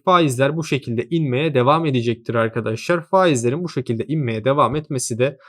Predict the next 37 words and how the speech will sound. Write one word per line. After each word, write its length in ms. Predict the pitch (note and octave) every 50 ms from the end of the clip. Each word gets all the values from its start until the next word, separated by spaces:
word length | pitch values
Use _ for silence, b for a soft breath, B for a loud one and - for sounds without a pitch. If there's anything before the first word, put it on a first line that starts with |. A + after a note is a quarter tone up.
| B B B B
aslında 340 | - E3 D#3+ - C3+ B2+ C3
hisse 300 | B2+ A2+ A#2 - - E3
senetleri 500 | D#3+ - E3 E3 D#3+ D#3 - D#3 D3+ D#3
için, 320 | D3+ D3+ - D#3+ E3+ E3 _
kripto 380 | - C3+ D#3 D#3 - F#3 D#3 D#3+
paralar 300 | E3 D#3 D3+ C3+ C3 A#2+
için, 400 | A#2 - - C#3 D#3 E3 D#3+ B B B B B B B _ -
e, 180 | B2+ B2+ C3
güzel 360 | C3 C3+ D3+ D3+ D#3+ D3+ C3+
günlerin 460 | B2+ C3+ D#3 D3 C3 A#2 C3 D3+ D#3 D#3
çok 280 | - E3+ D#3 D#3 -
daha 160 | - A#2+ C#3+
yakın 300 | C#3+ C3+ B2 - - E3
olduğunu 400 | E3+ D3+ B2+ A#2 A#2+ A#2 A#2 A2
bize 180 | A2+ G#2+ A2 A2
gösteriyor 540 | A2 B2+ B2+ - - - A#2+ A2+ A#2 A2+ A2
olacak. 500 | G#2+ G#2+ G#2 - E3 F#3+ F#3+ - - _ _ _ -
Bildiğiniz 420 | G3 F#3 F3+ F#3 F#3 F#3 E3+ D#3
üzere 280 | C#3+ C3 C3 C3+ D3+ -
iki 280 | - - - F#3 D#3+
bin 240 | D3 D3 D#3+ D#3+ -
yirmi 320 | D3 D3 D#3+ D#3+ D3 B2+
ikinin 480 | B2 C3+ C3+ - D#3 C3+ B2+ C#3+ D3+ C#3+
Mart 380 | B2 B2 D3 E3 E3+ D#3+ - C#3+
ayında 500 | B2 A#2 A2+ A2 A2+ C#3 D#3+ E3 - _
ilk 260 | - F#3 F3+ F3+ - -
kez 360 | - C3 D3 D3 - - -
fed 220 | D3+ C3+ C3+ C3+ - -
faizleri 560 | D3+ C#3+ C#3 C#3 C#3+ C3+ B2+ B2+ B2 C3+ C3+
arttırmaya 680 | - C#3 C#3 C3 - _ - C3+ B2 A#2 A2 A2 A2 C3+
başlamıştı 600 | D3 D3 D3+ - - C#3 C#3 C#3 - - - B2
ve 100 | B2 -
uzun 260 | C#3+ C3+ D3 F3+ F3+
süredir 440 | F3+ - C#3+ B2 A#2 B2 D3+ D3 - -
faizler 560 | - D3+ D3 C#3 B2+ A#2 A2 B2+ C#3+ D3 - b b b b b b b _
çok 280 | _ - G#3+ G3+ G#3+ -
yüksekti. 500 | C3 B2+ - - B2+ B2 B2+ - - E3+